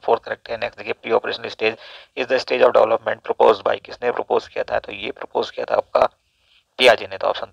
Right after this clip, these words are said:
थर्ड आपका correct हो जाएगा। Next question देखिए, question number third, क्वेश्चन number third कहता है कि एमपीपीआई is a test used to measure which of the following, तो ये मेजर करता है personality को।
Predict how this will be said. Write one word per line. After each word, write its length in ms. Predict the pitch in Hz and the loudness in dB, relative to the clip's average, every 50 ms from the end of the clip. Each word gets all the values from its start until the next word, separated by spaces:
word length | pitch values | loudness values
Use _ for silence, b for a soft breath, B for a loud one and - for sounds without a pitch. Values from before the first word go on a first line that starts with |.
| - | -6
थर्ड 120 | 117 123 127 | -4 -4 -4
आपका 180 | 123 - - | -4 -4 -6
correct 240 | - 117 107 - - | -8 -8 -10 -10 -10
हो 60 | 110 | -8
जाएगा। 180 | 107 110 113 113 | -6 -6 -6 -6
Next 200 | 104 104 - - | -8 -10 -12 -12
question 200 | - - - 107 | -12 -12 -12 -12
देखिए, 180 | 104 107 107 | -12 -12 -8
question 280 | - - 110 - - 104 | -6 -4 -4 -4 -4 -4
number 260 | 101 101 101 101 101 - - _ _ - - | -4 0 2 2 2 2 0 _ _ 4 6
third, 160 | 113 113 117 | 8 8 6
क्वेश्चन 480 | - - - - - _ - - - 110 | 4 -2 -14 -20 -16 _ -12 -10 -8 -8
number 200 | 107 113 117 113 - - | -6 -4 -4 -6 -4 -2
third 140 | - 113 110 | -2 -2 -2
कहता 280 | - 113 - - 110 107 | -2 -4 -6 -4 -2 0
है 160 | 107 113 113 | 2 2 0
कि 200 | - _ 117 113 | 0 _ -8 -8
एमपीपीआई 600 | 107 110 110 104 - 120 117 - - - 107 110 - _ _ _ _ _ _ | -8 -8 -10 -14 -14 -14 -12 -8 -6 -4 -4 -4 -6 _ _ _ _ _ _
is 100 | - 107 | -8 -8
a 60 | 107 | -8
test 300 | - - - 113 107 - | -4 0 0 0 0 0
used 200 | - - 113 110 | -4 -8 -8 -6
to 80 | - 104 | -4 -2
measure 220 | 104 104 98 110 113 | -2 -2 -2 -2 -4
which 140 | 107 - - | -2 0 0
of 60 | - | 2
the 60 | - - | 2 4
following, 320 | - 120 113 113 120 123 123 123 | 4 4 4 4 2 0 -4 -8
तो 60 | - | -12
ये 240 | 110 95 92 95 98 98 | -12 -10 -8 -8 -8 -8
मेजर 280 | - - 101 - - - | -8 -12 -16 -18 -12 -10
करता 260 | - - - - - | -8 -10 -8 -6 -4
है 60 | 98 - - | -4 -4 -4
personality 440 | - - - - 123 120 - - 117 | -4 -6 -4 -4 -6 -6 -6 -10 -10
को। 200 | - - 117 | -4 0 0